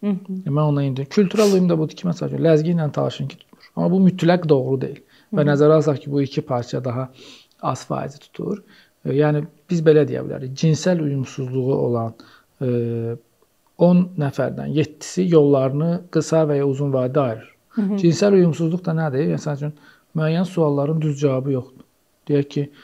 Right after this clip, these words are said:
Speaker 2: qadın deyə bilər ki, indi biz təcrübədə görürük bunu. E, mən istəyirəm ki, həyat yoldaşım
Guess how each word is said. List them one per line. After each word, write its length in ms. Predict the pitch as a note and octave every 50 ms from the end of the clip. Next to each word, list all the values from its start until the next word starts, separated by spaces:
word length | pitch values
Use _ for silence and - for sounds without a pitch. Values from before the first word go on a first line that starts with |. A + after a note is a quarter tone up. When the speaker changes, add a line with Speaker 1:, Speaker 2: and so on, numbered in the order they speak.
| _ _ _ _
Speaker 2:
qadın 300 | - D3+ C#3+ C#3 D#3 D#3+ D#3+
deyə 160 | D#3 D3+ D3 C#3
bilər 240 | C#3 C3+ C3+ B2+ -
ki, 100 | - E3
indi 140 | C#3+ C3+ C3+
biz 80 | C3 -
təcrübədə 480 | - D3 C3 B2 B2+ C3 C3 B2+ B2 C3+
görürük 400 | C3 C3+ B2+ B2+ B2 A#2+ - -
bunu. 160 | C3+ C3 C#3+ D#3 - - - - - - - _ _ _ - -
E, 120 | C#3+ C#3+ C#3 C3+ C3+ C3 C3 C3 C3 - _ _ _ _ _ _ _ _ _ _ - -
mən 220 | E3+ F#3 F#3 F3
istəyirəm 460 | F3+ - - E3 E3 D#3+ D3 C#3 C3 -
ki, 160 | - D3+ E3
həyat 300 | D3+ D3+ D3 C#3+ C#3+ -
yoldaşım 640 | D3 B2+ B2+ B2+ C#3 C3+ - - - C#3+ D3 D#3+